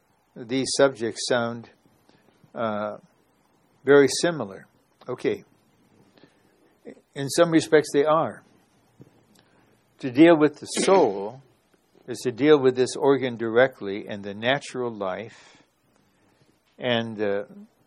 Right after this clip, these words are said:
the satanic element that affects that, the self that's there,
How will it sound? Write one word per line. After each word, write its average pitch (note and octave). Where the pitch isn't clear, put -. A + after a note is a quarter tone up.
the A#2+
satanic C#3+
element C3
that A#2+
affects C#3
that, B2
the A2
self C#3
that's A#2+
there, A#2